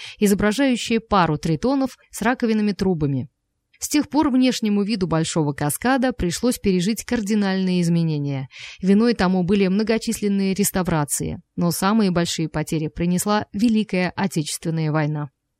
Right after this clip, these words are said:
Ходит легенда, что после известия о наступлении немецких войск главные скульптуры каскада были вывезены и спрятаны. Другая история гласит о похищении статуй иностранными солдатами для переплава в оружие. Были скульптуры разрушены или украдены,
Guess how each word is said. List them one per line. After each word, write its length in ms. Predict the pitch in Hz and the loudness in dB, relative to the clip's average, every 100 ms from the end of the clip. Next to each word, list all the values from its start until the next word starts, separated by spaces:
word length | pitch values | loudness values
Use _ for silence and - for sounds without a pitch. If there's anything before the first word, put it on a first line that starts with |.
| _ - | _ 0
Ходит 320 | 277 240 233 | 2 2 2
легенда, 500 | 226 196 233 262 220 | 0 2 2 2 0
что 220 | - 185 | -2 -4
после 380 | - 226 202 190 | 0 0 2 2
известия 600 | 175 202 196 - 170 160 | 2 2 0 0 0 2
о 120 | 208 | 0
наступлении 640 | 214 - 226 214 208 185 180 | 0 0 -2 0 2 2 2
немецких 580 | 175 170 156 - 165 | 2 0 -2 -4 -4
войск 380 | 170 202 220 - | 0 0 0 -2
главные 520 | 208 208 240 247 202 | -2 0 2 2 0
скульптуры 480 | 190 220 180 - 202 | 0 -2 -4 0 0
каскада 520 | 185 170 - 240 226 | 0 -2 -2 -2 0
были 180 | 196 185 | 2 2
вывезены 480 | 175 214 202 202 214 | 2 0 0 0 2
и 40 | |
спрятаны. 600 | 214 247 233 185 151 151 - - - - | 0 2 0 0 -2 -4 -8 -18 -20 -2
Другая 400 | 202 196 180 170 | 2 2 2 0
история 400 | 165 - 262 254 | -2 0 2 2
гласит 480 | 208 196 180 233 - | 2 2 0 -2 -2
о 100 | 208 | -2
похищении 640 | - 233 247 - 247 226 | -2 -2 -2 0 2 2
статуй 540 | 220 - 196 196 214 208 | 0 2 0 2 2 2
иностранными 640 | 220 214 - 202 175 165 | 0 0 0 0 0 0
солдатами 640 | 160 170 165 202 214 220 208 | 0 0 0 0 0 0 0
для 240 | 165 180 | 0 0
переплава 560 | 175 190 180 165 156 165 | 2 0 2 0 0 2
в 60 | |
оружие. 560 | 170 170 175 160 151 156 _ _ - | 2 2 0 0 -2 -4 _ _ -6
Были 280 | 185 240 214 | 0 2 0
скульптуры 560 | - 190 - 226 226 | 0 -4 -4 -2 0
разрушены 580 | 185 175 254 262 254 247 | 0 0 -2 -2 0 0
или 220 | - 196 | 2 2
украдены, 640 | 180 170 185 196 190 185 | 2 0 0 2 2 0